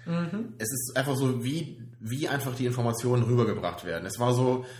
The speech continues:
Speaker 2: so platt und so unglaublich eindeutig einfach. Und, und diese Prinzessin, wie sie halt geredet hat, also permanent so ein bisschen dieses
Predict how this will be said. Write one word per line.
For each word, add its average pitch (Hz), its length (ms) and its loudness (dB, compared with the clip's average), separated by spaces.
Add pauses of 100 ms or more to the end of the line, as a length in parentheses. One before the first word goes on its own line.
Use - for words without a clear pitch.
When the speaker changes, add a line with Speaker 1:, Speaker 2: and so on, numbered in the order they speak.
(140)
Speaker 2:
so 143 260 -4
platt 147 440 0
und 120 140 -2
so 135 120 -2
unglaublich 139 600 0
eindeutig 101 680 -2
einfach. 87 380 -8
Und, 110 180 -4
und 120 280 -6
diese 120 200 -2
Prinzessin, 120 760 -2 (340)
wie 117 100 -4
sie 131 140 0
halt 131 140 -4
geredet 135 540 2
hat, - 260 -6 (140)
also 107 160 -8
permanent 131 520 0
so 135 80 -2
ein 117 60 0
bisschen 127 240 -2
dieses 117 320 -4